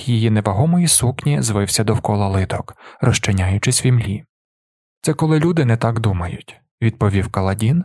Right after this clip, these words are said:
радіючи, що розмова відволікає його. «Люди, здається, завжди думають не так». «Божевілля — це коли все гірше за норму», всміхнувшись, мовив Каладін.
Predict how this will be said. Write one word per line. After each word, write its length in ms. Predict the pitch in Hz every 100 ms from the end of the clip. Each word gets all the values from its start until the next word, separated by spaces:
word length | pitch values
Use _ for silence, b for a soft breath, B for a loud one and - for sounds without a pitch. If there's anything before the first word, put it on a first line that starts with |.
| -
радіючи, 580 | - 95 143 185 180 160
що 180 | -
розмова 480 | 110 98 101 101 117
відволікає 640 | 120 - 127 127 - 87 87
його. 380 | 92 98 139 - _ _ B B B B B
«Люди, 240 | 165 190 180
здається, 440 | - 160 180 -
завжди 540 | 165 175 - - - 139 _ _
думають 400 | 127 113 95 92
не 140 | 127 143
так». 340 | - - - _ _ _ _ -
«Божевілля — 580 | 107 113 170 196 180 156
це 140 | 135
коли 240 | 127 131
все 220 | 175 - 139
гірше 360 | 123 120 -
за 160 | 131 147
норму», 460 | 117 87 87 147 -
всміхнувшись, 680 | - 110 98 175 175 - -
мовив 300 | 107 92 98
Каладін. 520 | - 107 113 - 127